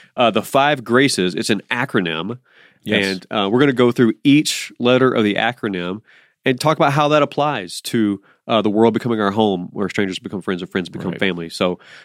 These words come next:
Speaker 1: um, not just a book review, but an application of the book to the topic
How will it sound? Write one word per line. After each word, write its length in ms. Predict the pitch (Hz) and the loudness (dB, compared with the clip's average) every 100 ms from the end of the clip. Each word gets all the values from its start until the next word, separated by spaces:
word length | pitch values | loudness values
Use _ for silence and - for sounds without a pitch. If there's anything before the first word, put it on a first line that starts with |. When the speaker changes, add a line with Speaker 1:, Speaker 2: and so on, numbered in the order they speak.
| _ | _
Speaker 1:
um, 220 | 117 101 | -2 2
not 180 | 120 151 | 2 2
just 160 | 147 147 | 2 2
a 60 | |
book 260 | 113 143 151 | 2 0 2
review, 480 | 113 95 87 80 80 | 2 4 0 0 -4
but 220 | 98 87 - _ | 0 0 -2 _
an 160 | 104 92 - | -8 -8 -4
application 600 | 110 113 107 - 107 - 95 | -4 -2 -4 -2 -2 -2 -4
of 180 | 98 | -4
the 80 | 92 | -2
book 300 | 87 85 - - | -4 -6 -8 -6
to 240 | 107 92 | -4 -2
the 80 | 87 | -4
topic 500 | - 90 - - | -4 -4 -4 -12